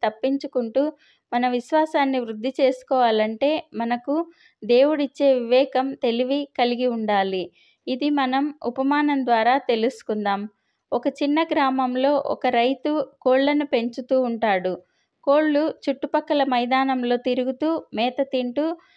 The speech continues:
సాయంత్రానికి ఇంటికి వచ్చేవి. ఒకసారి అలాగే కోళ్ళన్నీ అలా తిరుగుతూ ఉండగా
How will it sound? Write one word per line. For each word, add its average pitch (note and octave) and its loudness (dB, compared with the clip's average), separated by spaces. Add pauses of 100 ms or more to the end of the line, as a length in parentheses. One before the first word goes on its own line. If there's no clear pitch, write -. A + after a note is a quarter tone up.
(140)
సాయంత్రానికి C#4 0
ఇంటికి C4 -2
వచ్చేవి. G#3 -4 (120)
ఒకసారి C#4+ 0
అలాగే B3+ 2
కోళ్ళన్నీ B3+ 0
అలా A#3+ 2
తిరుగుతూ B3+ -2
ఉండగా B3+ -2